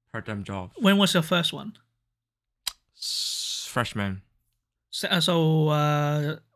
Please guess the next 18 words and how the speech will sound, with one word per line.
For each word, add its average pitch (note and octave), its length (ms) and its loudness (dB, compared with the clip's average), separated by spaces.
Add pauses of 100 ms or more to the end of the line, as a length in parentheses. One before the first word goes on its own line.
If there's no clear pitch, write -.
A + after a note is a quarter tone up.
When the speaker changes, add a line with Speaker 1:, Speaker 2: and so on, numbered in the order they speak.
Speaker 2:
university. D#3+ 560 -2
Speaker 1:
Univer-, B2 380 0
university. G#2+ 720 -2
I, A#2 120 6
Speaker 2:
Right. E2 100 2
Speaker 1:
I A#2 40 6
didn't, B2+ 380 0
I A2 140 6
wasn't B2+ 300 4
allowed G#2+ 260 2
to - 80 -14
do, G2 300 -2 (640)
um, G2 380 0
part-time G#2 360 -2
job G2+ 300 -4 (220)
Speaker 2:
Mm-hmm. E3+ 280 0 (100)
Speaker 1:
high G2+ 160 0
school. G2 380 -6